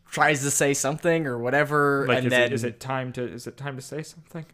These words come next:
Speaker 1: Yeah, yeah, yeah, and, uh, and then George is just like, "No, no, you know, <laughs> one thing at a time. Let's wait."
Speaker 2: Yep.
Speaker 1: Um, and so then we get Donna and Jimmy and Whit at Whit's End. And again, just, you know,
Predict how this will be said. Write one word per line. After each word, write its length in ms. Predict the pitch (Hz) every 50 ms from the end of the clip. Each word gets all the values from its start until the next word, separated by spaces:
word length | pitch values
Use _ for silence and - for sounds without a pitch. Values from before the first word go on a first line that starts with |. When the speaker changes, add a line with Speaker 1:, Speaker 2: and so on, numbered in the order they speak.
| _ _ -
Speaker 1:
Yeah, 300 | 127 135 147 151 139 131
yeah, 180 | 123 127 123 123
yeah, 320 | 127 120 113 113 - -
and, 160 | 123 120 110 117
uh, 320 | 117 110 107 98 95 95 - _ _ _ _ _ _ _ -
and 160 | - 131 131
then 160 | 127 123 117 110
George 260 | 123 117 117 113 110
is 100 | 117 104
just 280 | 107 - - - - -
like, 240 | 113 98 90 - -
"No, 260 | 127 120 117 113 110
no, 300 | 110 104 98 92 101 - -
you 120 | - 120 101
know, 140 | 92 98 - -
<laughs> 80 | _ -
one 280 | 120 110 123 180 170 147
thing 140 | 143 131 120
at 80 | 107
a 40 | 104
time. 300 | - - - - - - _ _
Let's 200 | - 139 131 -
wait." 180 | 120 110 98 - - _ - -
Speaker 2:
Yep. 220 | 131 127 127 - - - - -
Speaker 1:
Um, 360 | - 123 123 117 107 104 104 -
and 120 | - 135 127
so 100 | - 139
then 140 | 135 135 131
we 80 | 131 123
get 440 | 127 120 113 95 123 117 123 -
Donna 240 | - 123 117 117 120
and 120 | 117 117 113
Jimmy 400 | 123 117 117 117 117 117 117 - - _ -
and 200 | 127 127 135 160
Whit 260 | 208 226 190 180 -
at 140 | - 151 143 131
Whit's 200 | 127 120 - 190
End. 340 | 180 156 135 117 110 101 _ _ _ _ _ -
And 220 | 110 127 131 127 - - -
again, 400 | 151 139 131 165 143 110 92 - -
just, 140 | 139 135 - _ _ _ _ _ _ _ _ _ _ _ _ _ _ _ -
you 100 | 208 175
know, 200 | 139 107 107